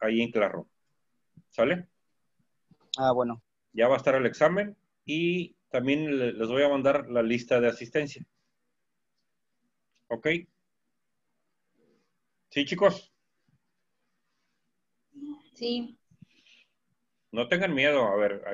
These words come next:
Speaker 1: dijeron así como que sí, así como con miedo, a ver. A ver, un sí de todos, ¿sí, chicos?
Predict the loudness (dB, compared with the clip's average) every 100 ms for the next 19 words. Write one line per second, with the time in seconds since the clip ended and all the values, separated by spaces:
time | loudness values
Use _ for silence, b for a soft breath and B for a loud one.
0 | -6 -4 -2 -2 -4 -6 -6 -4 -4 -4
1 | -2 -2 -2 -6 -8 -6 -6 -4 -2 0
2 | 0 0 0 -2 _ _ _ _ _ _
3 | _ _ _ _ _ _ _ _ _ -8
4 | 0 2 2 -2 -6 -4 0 2 4 4
5 | 4 4 0 -2 0 0 2 0 -6